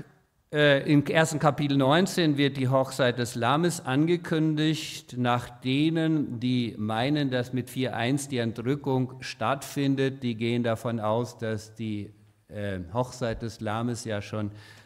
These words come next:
sieben Jahre stattfindet, bevor Jesus sichtbar wiederkommt. Die Hochzeit des Lammes wird allerdings in Offenbarung neunzehn erst vor der Wiederkunft Jesu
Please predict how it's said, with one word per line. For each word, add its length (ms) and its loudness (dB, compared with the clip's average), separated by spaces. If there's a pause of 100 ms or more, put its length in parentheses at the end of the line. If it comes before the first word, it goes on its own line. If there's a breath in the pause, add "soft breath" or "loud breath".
sieben 520 2
Jahre 540 4
stattfindet, 960 0 (380 loud breath)
bevor 500 0
Jesus 540 -2
sichtbar 560 -4
wiederkommt. 720 -2 (360 soft breath)
Die 100 -4
Hochzeit 540 -2
des 160 -6
Lammes 480 0
wird 160 0
allerdings 680 -2 (520 soft breath)
in 360 -2
Offenbarung 680 -4
neunzehn 760 -2
erst 560 -6
vor 320 -2
der 220 -2
Wiederkunft 640 -4
Jesu 440 -2